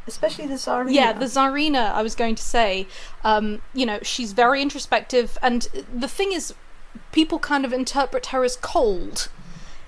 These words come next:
Speaker 2: you know, but she's
Speaker 1: Yeah.
Speaker 2: not. She's very sensible, she's, um,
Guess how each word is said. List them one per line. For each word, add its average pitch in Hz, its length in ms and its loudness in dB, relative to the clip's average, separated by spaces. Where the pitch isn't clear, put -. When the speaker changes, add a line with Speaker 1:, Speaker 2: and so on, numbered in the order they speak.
Speaker 2:
you 247 120 0
know, 196 220 -2
but 254 140 -4
she's 262 260 -4
Speaker 1:
Yeah. 277 80 4
Speaker 2:
not. 220 280 4
She's - 240 0
very 247 220 2
sensible, 262 640 0
she's, - 800 -2
um, 220 460 0